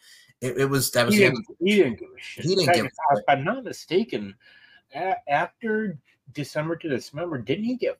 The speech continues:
Speaker 2: fired the next day or quit or?
Speaker 1: I think he quit 'cause him and Vince had, like, a screaming match on the plane and backstage. Oh, it was bad.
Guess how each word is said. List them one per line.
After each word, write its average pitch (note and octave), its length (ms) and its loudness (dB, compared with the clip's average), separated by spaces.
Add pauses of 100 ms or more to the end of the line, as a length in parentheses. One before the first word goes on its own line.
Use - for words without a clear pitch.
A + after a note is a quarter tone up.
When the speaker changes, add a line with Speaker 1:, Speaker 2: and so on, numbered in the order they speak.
Speaker 2:
fired B2 340 -2
the A#2+ 80 0
next G#2 380 -6
day A2+ 220 2
or A2+ 100 2
quit A2+ 480 -2
or? F#2 240 -4 (800)
Speaker 1:
I B2 60 -2
think C#3+ 240 -2
he C#3 120 0
quit - 320 0
'cause G#2+ 160 -6
him C3 160 2
and A2+ 140 0
Vince A#2+ 220 -2
had, G#2+ 100 -4
like, G#2 160 -4
a B2+ 60 -6
screaming G#2+ 400 -4
match G2+ 240 -8
on G2 100 -6
the - 80 -12
plane A2 400 -2
and G2 160 -8
backstage. G2+ 680 -4
Oh, - 100 -8
it - 40 -12
was - 120 -18
bad. - 180 -20